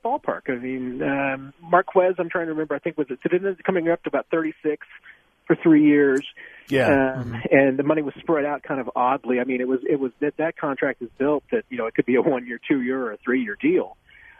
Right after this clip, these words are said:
Speaker 1: Um, but probably a, a, a little bit more money into it than that. I mean, that would be, that would be a twelve million dollar deal. I, I think that if you could get Juju for, you know,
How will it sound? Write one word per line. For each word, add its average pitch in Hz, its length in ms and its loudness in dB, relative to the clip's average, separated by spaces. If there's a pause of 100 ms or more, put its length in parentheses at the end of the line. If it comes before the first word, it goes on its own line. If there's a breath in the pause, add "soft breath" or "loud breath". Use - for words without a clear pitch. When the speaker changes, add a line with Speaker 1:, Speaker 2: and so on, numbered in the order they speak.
(160 soft breath)
Speaker 1:
Um, 127 560 2
but 135 240 2
probably 277 440 2
a, 214 80 -4
a, 180 560 -6
a - 0 -
little 170 400 -2
bit 202 220 -4
more 185 160 -4
money 190 380 -8
into 208 340 0
it 214 100 -2 (240)
than 180 260 -2 (200)
that. 180 220 2
I 190 40 -2
mean, 156 140 -4
that 143 80 -4
would 156 140 -2
be, 147 80 -6 (140)
that 151 140 -6
would 151 80 -6
be 139 60 -6
a 127 120 -8
twelve 156 220 -4
million 156 240 -6
dollar 151 280 -2
deal. 151 460 -2
I, 151 180 -2 (100)
I 151 140 -2 (100)
think 151 160 -2 (100)
that 139 160 2 (540 loud breath)
if 160 160 4
you 240 140 4
could - 180 2
get 147 180 4
Juju 160 560 0
for, 120 340 -2
you 135 120 -6
know, 127 180 -4